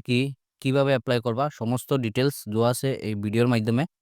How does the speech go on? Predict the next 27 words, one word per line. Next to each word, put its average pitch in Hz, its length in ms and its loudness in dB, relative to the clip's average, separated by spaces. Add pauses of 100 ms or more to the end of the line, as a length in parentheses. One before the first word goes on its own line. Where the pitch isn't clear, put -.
(420)
আপনারা 143 460 2
আগে 120 220 -2
ভিডিও 113 260 -2
সম্পূর্ণ 127 400 0
দেখবা, 120 220 2
স্কিপ 127 320 -4
করবা 123 220 0
না, 127 120 0
কারণ 120 200 0 (120)
ভিডিওর 113 280 -2
মধ্যে 135 180 2
সব 123 220 0
কিছু 127 200 -2 (140)
একদম 117 320 -2
ডিটেলসে 120 440 0
দেওয়া 117 180 2
আছে 123 140 -2
A 113 140 4
to 123 120 -2
Z। 127 60 0 (680)
ভিডিওটা 127 500 2
দেখলে 143 300 0
পরে 147 140 2
সম্পূর্ণ 127 380 -2
বুঝতে 117 240 -4
পারবা। 117 180 -2 (380)
তো 117 60 0